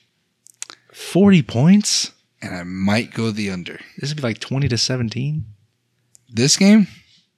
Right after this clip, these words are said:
Speaker 1: Yeah.
Speaker 2: This game I can see twenty-one to ten.
Speaker 1: Oof.
Speaker 2: Which is f-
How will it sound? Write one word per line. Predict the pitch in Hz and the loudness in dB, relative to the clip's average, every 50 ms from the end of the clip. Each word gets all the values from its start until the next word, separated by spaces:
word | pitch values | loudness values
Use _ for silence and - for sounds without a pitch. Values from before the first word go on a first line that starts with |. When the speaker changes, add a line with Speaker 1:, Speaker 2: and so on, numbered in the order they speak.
| _ _ _ _ _ _ _ _ _ _ _ _ _ _ | _ _ _ _ _ _ _ _ _ _ _ _ _ _
Speaker 1:
Yeah. | - 127 131 127 117 - _ _ _ _ - | -10 -8 -8 -8 -10 -14 _ _ _ _ 0
Speaker 2:
This | 120 139 143 - | 2 2 2 2
game | - 165 165 165 151 139 | 2 2 2 4 4 4
I | 131 120 | 2 2
can | - 113 107 98 | 0 -2 -4 -2
see | - - - - 120 117 110 107 107 104 104 101 101 95 - _ _ _ _ _ _ _ _ _ _ _ _ _ _ _ _ _ _ _ _ _ _ _ _ _ _ _ _ _ _ _ _ _ _ _ _ _ _ _ _ _ _ _ _ _ _ _ _ _ _ _ - | 0 0 0 2 2 2 2 2 2 2 2 2 0 -2 -4 _ _ _ _ _ _ _ _ _ _ _ _ _ _ _ _ _ _ _ _ _ _ _ _ _ _ _ _ _ _ _ _ _ _ _ _ _ _ _ _ _ _ _ _ _ _ _ _ _ _ _ -6
twenty-one | - - - 127 127 127 127 127 120 113 113 113 110 104 | -6 -4 -2 0 0 2 2 0 0 0 0 0 0 -2
to | 98 | -2
ten. | 85 - - - 92 - - - _ _ _ _ _ _ _ - | -4 -8 -8 -10 -10 -10 -12 -16 _ _ _ _ _ _ _ -6
Speaker 1:
Oof. | 120 123 120 101 - - - - - - - _ _ _ _ _ _ _ _ - | -2 0 0 -2 -2 -6 -10 -12 -14 -16 -20 _ _ _ _ _ _ _ _ -8
Speaker 2:
Which | 113 104 - - | -6 -6 -4 -4
is | 107 98 - | -4 -4 -4
f- | - - - - - _ | -4 -6 -10 -18 -20 _